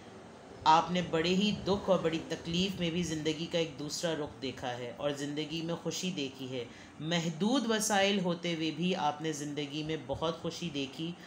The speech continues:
खुशी बाँटी और शायद ये evolution जो है उसने एक मिसाल कायम की है। तो ये person आपसे highly inspired है, जो भी है,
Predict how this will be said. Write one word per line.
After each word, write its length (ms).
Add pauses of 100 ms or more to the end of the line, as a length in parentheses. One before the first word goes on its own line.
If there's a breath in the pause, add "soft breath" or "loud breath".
(300 loud breath)
खुशी 320
बाँटी 600 (220 loud breath)
और 100
शायद 500
ये 280
evolution 800
जो 120
है 220
उसने 360
एक 260
मिसाल 340 (100)
कायम 200
की 280
है। 80 (560 loud breath)
तो 60
ये 140
person 560
आपसे 360
highly 560
inspired 960
है, 180
जो 240
भी 220
है, 340